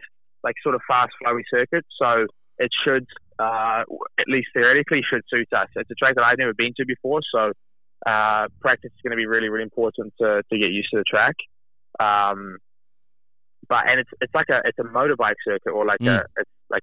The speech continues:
Speaker 1: a Moto G P circuit, basically. So, um, there's a lot of really flat curbs.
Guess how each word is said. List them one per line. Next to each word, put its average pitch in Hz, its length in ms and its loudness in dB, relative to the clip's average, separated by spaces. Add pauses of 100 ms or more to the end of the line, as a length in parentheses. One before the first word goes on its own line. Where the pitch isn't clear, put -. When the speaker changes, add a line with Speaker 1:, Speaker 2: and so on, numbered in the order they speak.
Speaker 1:
a 95 40 0
Moto 104 240 0
G 95 200 -6
P 101 200 -2
circuit, 92 320 0
basically. 90 520 -2
So, 92 200 4 (480)
um, 98 520 0
there's 113 160 -4
a 117 60 4
lot 120 260 0
of 113 140 -6
really 123 240 2 (120)
flat 123 220 2
curbs. 123 340 2